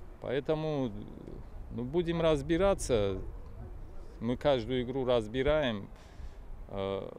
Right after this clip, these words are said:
вроде выполняем всю установку в зоне атаки, э, в переходных фазах.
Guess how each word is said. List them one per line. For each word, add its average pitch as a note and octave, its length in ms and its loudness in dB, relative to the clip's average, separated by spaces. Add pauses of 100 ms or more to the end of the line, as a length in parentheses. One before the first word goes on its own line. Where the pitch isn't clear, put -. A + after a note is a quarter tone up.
(840)
вроде C3 280 2
выполняем C3+ 680 4
всю B2+ 260 -2
установку C3 720 0
в G#2+ 120 -4
зоне C3 400 4
атаки, A2+ 800 2
э, A2+ 600 -6
в - 260 -12
переходных A#2+ 640 0
фазах. A2 380 -2